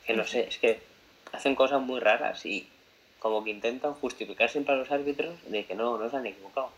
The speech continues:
Joder, que no pasa nada, <laughs> es que se han equivocado y ya está. Pero el problema es que,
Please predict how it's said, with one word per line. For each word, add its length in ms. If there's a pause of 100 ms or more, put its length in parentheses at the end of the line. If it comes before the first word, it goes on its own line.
(120)
Joder, 140
que 60
no 100
pasa 180
nada, 360
<laughs> 60
es 220
que 60
se 120
han 60
equivocado 680
y 80
ya 100
está. 260 (560)
Pero 120
el 40
problema 320
es 120
que, 240